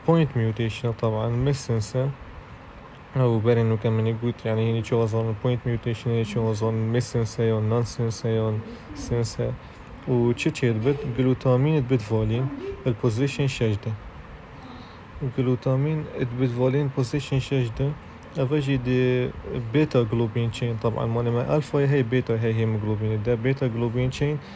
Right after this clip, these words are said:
دي تيكتشر. دي شيء بدل بد. وطبعًا نوع اي وي جي ترانسفيرجن. ما نما هي ترانزيشن وتي ما هي ترانسفيرجن. أبد ترانسفيرجن.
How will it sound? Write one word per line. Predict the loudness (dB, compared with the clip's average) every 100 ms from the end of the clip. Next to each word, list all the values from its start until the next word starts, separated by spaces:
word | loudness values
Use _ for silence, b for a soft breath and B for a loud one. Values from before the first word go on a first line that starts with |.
| B -4
دي | 4 4 4
تيكتشر. | 2 -2 -2 -8 -10 -6 -2
دي | 0 0 -2
شيء | -2 0 2 2
بدل | 4 2 2 0
بد. | -2 -4 -10 B B B -10 -4
وطبعًا | 0 0 2 2 2 0
نوع | 2 2 2
اي | 2
وي | 4
جي | 4 2
ترانسفيرجن. | 2 2 2 4 4 4 2 0
ما | 0 0
نما | 2 2 2
هي | 0
ترانزيشن | 0 0 2 2 0 0
وتي | 0 2 0 0
ما | 0
هي | 2 2 0
ترانسفيرجن. | 0 0 0 0 0 0 0
أبد | 0 0
ترانسفيرجن. | 0 0 0 2 2 2 2